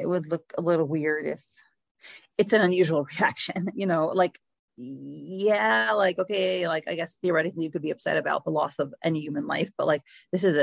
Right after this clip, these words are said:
a, obviously a very, very personal reaction, and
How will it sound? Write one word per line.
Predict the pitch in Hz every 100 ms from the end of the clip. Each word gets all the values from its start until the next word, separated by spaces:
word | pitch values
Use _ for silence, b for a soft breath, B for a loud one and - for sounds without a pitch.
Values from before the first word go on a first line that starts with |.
| 139
a, | 160 135
obviously | 160 180 165 147
a | 139
very, | 135 160 151
very | 147 131 131 - -
personal | 170 165 143
reaction, | 139 143 151 - 135
and | 127 135